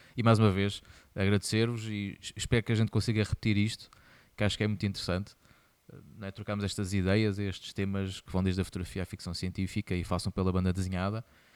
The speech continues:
Afinal, tudo também nos influencia, não é? A nossa, eh, a nossa imagem, o nosso trabalho é influenciado por tudo o que a gente vê e tudo o que a gente consome. Isso também é bom. Eh, e mais uma vez, muito obrigado pela vossa disponibilidade.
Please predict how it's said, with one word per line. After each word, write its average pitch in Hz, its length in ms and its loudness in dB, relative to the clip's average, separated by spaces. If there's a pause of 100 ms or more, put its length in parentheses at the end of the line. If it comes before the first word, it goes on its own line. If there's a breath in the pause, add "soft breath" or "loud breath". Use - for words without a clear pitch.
(160 soft breath)
Afinal, 127 340 -2 (280)
tudo 143 160 8
também 135 200 4
nos 127 140 4
influencia, 123 560 2
não 95 80 -2
é? 90 80 -4
A 92 60 -4
nossa, 98 400 -8 (920 soft breath)
eh, 67 520 -6
a - 20 2
nossa 107 260 4
imagem, 104 400 4
o 104 60 0
nosso 101 220 0
trabalho 98 300 2
é 101 60 2
influenciado 101 400 -2
por - 120 -6
tudo 101 160 -2
o - 20 -8
que - 80 -4
a 95 40 0
gente 90 260 -4
vê 90 240 0
e 98 40 -2
tudo 95 160 -6
o 90 40 -6
que - 80 -8
a 90 40 -4
gente 95 140 -4
consome. 92 460 -4 (500 loud breath)
Isso 98 140 -8
também 104 240 2
é 95 60 4
bom. 95 280 2 (520 soft breath)
Eh, 101 140 -2
e 104 60 2
mais 117 180 4
uma 110 120 2
vez, 104 220 0
muito 110 200 -4
obrigado 95 420 -2 (260)
pela 98 180 2
vossa 95 320 0
disponibilidade. 95 600 0